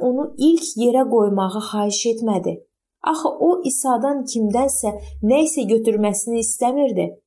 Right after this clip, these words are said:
İstədiyi yalnız onun hüzurunda xeyir duanın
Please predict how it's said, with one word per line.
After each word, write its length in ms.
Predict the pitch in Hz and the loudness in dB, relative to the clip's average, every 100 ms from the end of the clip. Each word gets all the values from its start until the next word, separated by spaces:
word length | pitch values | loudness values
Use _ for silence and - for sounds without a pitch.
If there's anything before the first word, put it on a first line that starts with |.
| _ _ _ _ _ | _ _ _ _ _
İstədiyi 680 | - - - 233 214 240 302 339 | -4 -2 0 0 0 0 2 2
yalnız 500 | 240 277 311 285 - - _ - | 2 2 2 0 -4 -10 _ 0
onun 280 | 285 392 403 | 2 2 0
hüzurunda 520 | 302 240 233 220 220 | 0 0 0 2 0
xeyir 440 | 240 - 233 226 - | -2 0 2 4 4
duanın 380 | 208 202 240 | 2 2 -2